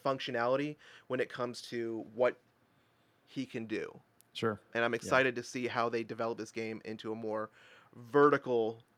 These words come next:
Speaker 1: game than just, you know, kind of exploration with the map. But that's what they did so well in, uh,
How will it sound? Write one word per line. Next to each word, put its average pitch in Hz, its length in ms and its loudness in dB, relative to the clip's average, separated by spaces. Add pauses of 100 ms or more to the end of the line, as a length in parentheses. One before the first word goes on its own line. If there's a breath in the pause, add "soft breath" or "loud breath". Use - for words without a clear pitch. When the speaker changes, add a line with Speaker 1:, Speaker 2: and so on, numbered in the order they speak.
(160)
Speaker 1:
game 110 320 -4
than 113 120 -8
just, 113 320 -8
you 113 120 -4
know, 95 100 -6
kind 113 220 -6
of 101 160 -8 (140)
exploration 117 580 -4
with 104 80 -6
the 107 80 -12
map. 107 200 -6 (220 soft breath)
But 120 100 -8
that's 180 200 2
what 220 80 -4
they 185 80 2
did 143 200 -6
so - 380 -2
well 117 480 -4 (260)
in, 107 400 -8 (720 soft breath)
uh, 110 300 -2